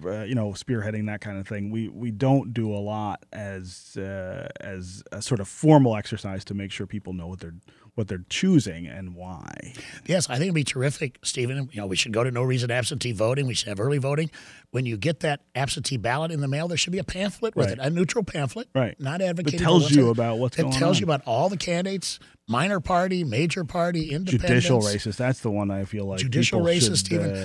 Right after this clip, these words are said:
Speaker 1: uh,
Speaker 2: Your right to write in somebody, descriptions of the ballot proposals,
Speaker 1: Yeah.
Speaker 2: so that you could sit and study that and look at other
Speaker 1: And then
Speaker 2: resources as
Speaker 1: go
Speaker 2: well.
Speaker 1: vote. Yeah.
Speaker 2: And then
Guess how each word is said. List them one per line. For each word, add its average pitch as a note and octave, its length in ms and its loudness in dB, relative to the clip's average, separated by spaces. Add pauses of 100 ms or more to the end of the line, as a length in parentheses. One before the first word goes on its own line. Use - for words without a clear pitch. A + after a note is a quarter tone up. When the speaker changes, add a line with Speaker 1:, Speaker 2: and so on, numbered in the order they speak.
Speaker 1:
uh, F#2+ 60 -6
Speaker 2:
Your C#3+ 120 0
right D3 260 2
to D#3+ 120 0
write C3 260 2
in D3+ 180 2
somebody, F#3 640 0 (440)
descriptions D3+ 480 -2
of D3 80 0
the C3 80 0
ballot B2+ 340 0
proposals, F3 680 -2
Speaker 1:
Yeah. G#2 200 -4
Speaker 2:
so F3+ 180 -4
that E3 180 2
you E3+ 60 0
could D3 160 0
sit G3 240 2
and C#3+ 160 -2
study G3 400 0
that D#3+ 380 -2
and E3 180 -4
look F3+ 140 -4
at G#3 80 -4
other A3+ 120 -2
Speaker 1:
And E3 120 0
then - 100 2
Speaker 2:
resources A2+ 300 4
as G2 100 6
Speaker 1:
go - 60 2
Speaker 2:
well. D#3 220 2
Speaker 1:
vote. - 60 -12 (100)
Yeah. F#2 280 -8 (140)
Speaker 2:
And D#3 180 -2
then G3 240 -2